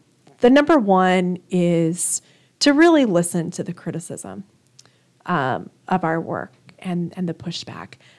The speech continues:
Uh, there's a lot of it, and most of it is just, uh, attacks and nastiness and pettiness.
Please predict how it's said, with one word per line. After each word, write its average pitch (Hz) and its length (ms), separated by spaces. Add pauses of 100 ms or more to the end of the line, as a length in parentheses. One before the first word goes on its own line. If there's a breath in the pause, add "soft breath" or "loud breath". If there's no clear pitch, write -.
(160 soft breath)
Uh, 139 320 (220)
there's 269 200
a 285 60
lot 214 260
of 196 120
it, 190 320
and 226 180
most - 280
of 226 120
it 196 280
is 180 240
just, - 460 (140)
uh, 170 320 (380)
attacks - 640
and 180 120
nastiness 185 680
and 180 120
pettiness. 185 580